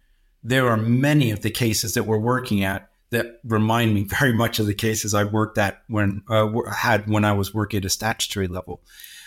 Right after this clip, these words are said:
And I know that, you know, behavior change takes a long time, but behavior development takes a long time. A-, a-, and so to, to change course and maybe even use the term, term course correction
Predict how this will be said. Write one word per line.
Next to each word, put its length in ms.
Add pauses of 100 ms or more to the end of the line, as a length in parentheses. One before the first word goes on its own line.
(100)
And 120
I 80
know 260
that, 220 (340)
you 140
know, 100
behavior 400
change 460
takes 260 (140)
a 80
long 400
time, 500 (320)
but 260
behavior 460
development 720
takes 320
a 40
long 280
time. 360 (140)
A-, 180
a-, 240
and 220
so 280
to, 280
to 400
change 400
course 480
and 300 (260)
maybe 240
even 320
use 220
the 80
term, 500
term 340
course 280
correction 720